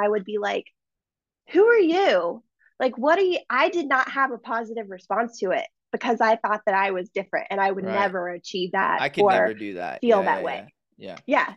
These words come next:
Speaker 1: no, I was incapable. But that, but again, it's doing little things, li-,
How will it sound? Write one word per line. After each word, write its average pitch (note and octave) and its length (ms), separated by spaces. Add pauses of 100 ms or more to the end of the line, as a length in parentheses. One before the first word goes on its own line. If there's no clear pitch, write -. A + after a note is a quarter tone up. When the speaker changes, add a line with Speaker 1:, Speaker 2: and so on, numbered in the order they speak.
Speaker 1:
no, A3 260
I A3+ 200
was B3 140
incapable. G#3 640 (340)
But G3+ 380 (500)
that, A#3 240
but A3+ 240
again, G#3+ 400
it's G3+ 160 (160)
doing A#3 340
little A3+ 440
things, C4 360
li-, A#3 300